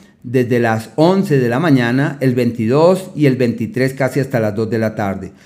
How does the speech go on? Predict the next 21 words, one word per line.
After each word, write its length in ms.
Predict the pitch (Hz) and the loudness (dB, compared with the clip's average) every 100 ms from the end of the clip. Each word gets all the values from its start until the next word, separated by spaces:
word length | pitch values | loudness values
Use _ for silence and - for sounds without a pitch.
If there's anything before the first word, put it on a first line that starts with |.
| - - | -20 -4
Se 140 | 120 | -2
le 100 | 117 | 2
llama 180 | 127 147 | 4 4
los 200 | 135 113 | 4 2
días 320 | 180 214 208 | 0 0 0
para 260 | 160 135 120 | 0 0 0
tomar 240 | 117 135 | -2 0
las 200 | 175 143 | 0 0
riendas 500 | 151 196 208 190 170 | -2 -4 -2 -2 0
del 180 | 151 131 | 0 0
destino 580 | 120 110 214 220 135 98 - - | -2 -4 -2 0 0 -2 -12 0
y 120 | 135 | 2
se 140 | 139 | 4
requiere 360 | 123 120 143 151 | 2 0 2 4
un 120 | 143 | 6
enorme 500 | 131 127 156 143 131 | 6 6 6 4 2
esfuerzo, 460 | 113 - 202 202 185 | 0 0 0 0 -2
una 160 | 170 | -2
disposición 760 | 151 127 - 117 113 107 147 147 | 0 0 -2 -6 -4 -2 -2 0
del 140 | 170 | 0
alma, 460 | 202 208 202 196 | 2 2 2 -4